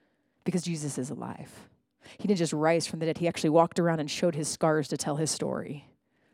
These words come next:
And then he gathered a few and said, "Okay, here's the plan. It's you. <laughs>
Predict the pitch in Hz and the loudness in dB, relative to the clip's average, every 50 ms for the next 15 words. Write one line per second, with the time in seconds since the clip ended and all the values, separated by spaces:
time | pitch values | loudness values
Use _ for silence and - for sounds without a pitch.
0 | _ _ _ _ _ _ _ _ _ _ _ _ _ _ _ _ _ _ _ _ | _ _ _ _ _ _ _ _ _ _ _ _ _ _ _ _ _ _ _ _
1 | _ _ _ _ _ _ _ _ _ _ _ _ _ - - 170 170 165 165 143 | _ _ _ _ _ _ _ _ _ _ _ _ _ -14 -10 -6 -6 -6 -4 -2
2 | 156 147 147 147 139 131 - - 143 143 135 - - 120 131 - - 135 151 151 | -2 0 0 0 -2 -4 -2 -2 -2 -2 -2 -4 -6 -6 -6 -8 -8 -8 -6 -6
3 | 139 127 139 135 - - 131 123 123 123 131 - - - - _ _ _ - - | -6 -6 -6 -8 -8 -8 -8 -6 -8 -8 -10 -12 -16 -20 -20 _ _ _ -20 -20
4 | _ _ _ _ _ _ _ _ _ _ - - - - - - - - - | _ _ _ _ _ _ _ _ _ _ -4 0 0 0 0 -2 -6 -4 -4